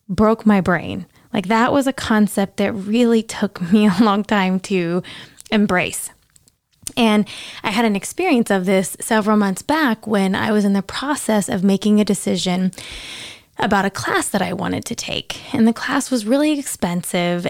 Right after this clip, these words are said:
And so I was looking at alternative classes, something that had similar content, but maybe wasn't as expensive.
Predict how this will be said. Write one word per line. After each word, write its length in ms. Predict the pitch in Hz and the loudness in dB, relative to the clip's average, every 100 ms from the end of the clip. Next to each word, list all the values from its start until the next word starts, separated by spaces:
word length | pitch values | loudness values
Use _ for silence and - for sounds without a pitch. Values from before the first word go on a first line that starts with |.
| - | -4
And 300 | 208 190 185 | -2 0 0
so 180 | 208 180 | 0 0
I 220 | - 185 | 0 -2
was 340 | 185 190 180 | 0 -2 -2
looking 400 | 208 214 226 208 | -4 -2 0 2
at 360 | 190 180 165 - _ - - | 2 2 0 -2 _ -18 -4
alternative 500 | 226 214 - 277 254 | -2 0 2 2 2
classes, 540 | - 269 262 - 247 226 | 0 0 0 2 2 2
something 480 | 226 214 220 208 202 | 2 2 2 2 2
that 140 | 202 | 2
had 200 | 175 190 | -2 -4
similar 380 | - 285 277 269 | 0 4 4 2
content, 680 | - 233 226 214 226 214 214 | -2 0 2 2 2 0 0
but 120 | 196 | -6
maybe 260 | 175 180 | -8 -6
wasn't 340 | 185 277 294 302 | 0 2 4 4
as 120 | 285 | 4
expensive. 800 | 285 - 285 269 285 277 269 | 0 0 4 4 4 4 2